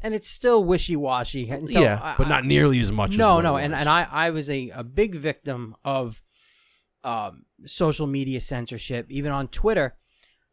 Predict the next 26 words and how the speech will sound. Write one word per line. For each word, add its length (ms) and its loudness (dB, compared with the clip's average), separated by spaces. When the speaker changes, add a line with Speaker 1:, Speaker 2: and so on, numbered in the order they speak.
Speaker 1:
But, 280 -6
and 260 -4
even 240 -2
Elon 320 0
Musk 300 -2
said 180 0
w-, 260 -4
on 220 0
the 80 -2
Joe 140 -2
Rogan 320 0
episode 560 -4
that 340 0
he 160 -2
had 120 0
to 80 -8
spend 500 -2
way 300 2
too 220 -4
much 260 -4
time 460 0
literally 500 0
uncoupling 800 -2
the 80 -4
platform 800 -4
from 460 2